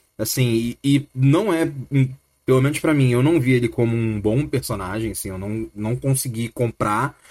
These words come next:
a história desse garoto, eu não me identifico. É, e será que isso vai ser fechado?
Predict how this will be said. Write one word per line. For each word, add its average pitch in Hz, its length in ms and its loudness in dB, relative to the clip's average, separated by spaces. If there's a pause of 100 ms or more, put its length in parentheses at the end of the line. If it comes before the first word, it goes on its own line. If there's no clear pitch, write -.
(240)
a 110 40 -6
história 110 360 0
desse 107 160 -6
garoto, 110 320 -2
eu 107 40 0
não 107 200 0
me 165 120 6
identifico. 120 960 -4 (880)
É, 139 840 2 (400)
e 170 80 -2
será 175 280 0
que 165 100 -2
isso 143 160 0
vai 127 160 0
ser - 160 -2
fechado? 98 580 -2